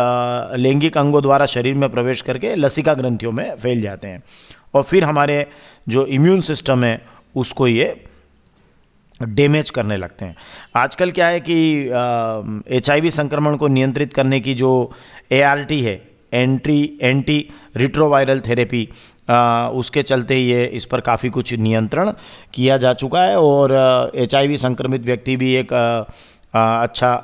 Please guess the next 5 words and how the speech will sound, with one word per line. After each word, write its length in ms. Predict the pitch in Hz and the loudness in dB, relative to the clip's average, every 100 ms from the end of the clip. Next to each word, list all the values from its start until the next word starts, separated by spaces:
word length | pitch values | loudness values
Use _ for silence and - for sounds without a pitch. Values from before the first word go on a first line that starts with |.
| - 170 | -10 -10
अम, 340 | 107 104 104 104 101 98 98 - - _ 107 | -8 -6 -6 -8 -10 -10 -14 -18 -20 _ -4
जीवन, 360 | 113 117 139 - - - - | 0 0 -2 -4 -16 -16 -4
अ, 120 | 110 | -2
जीता 340 | 107 110 117 | -2 -2 -2
है। 100 | 98 | -4